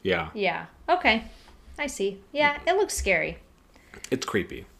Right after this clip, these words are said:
Speaker 2: I mean, Google image Cthulhu, guys, and just imagine.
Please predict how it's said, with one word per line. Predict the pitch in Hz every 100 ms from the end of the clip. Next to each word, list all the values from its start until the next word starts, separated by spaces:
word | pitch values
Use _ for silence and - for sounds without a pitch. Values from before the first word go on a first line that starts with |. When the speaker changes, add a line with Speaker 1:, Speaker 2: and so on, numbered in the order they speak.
| -
Speaker 2:
I | 320
mean, | 320 285
Google | 302 339 381
image | 277 214 226 220
Cthulhu, | - 196 196 202 175 170
guys, | 160 165 165 -
and | 180 170 156 160 156 156 170 - -
just | 202 208 202 196 196 - - - - - - - - - -
imagine. | - 220 180 151 - 147 165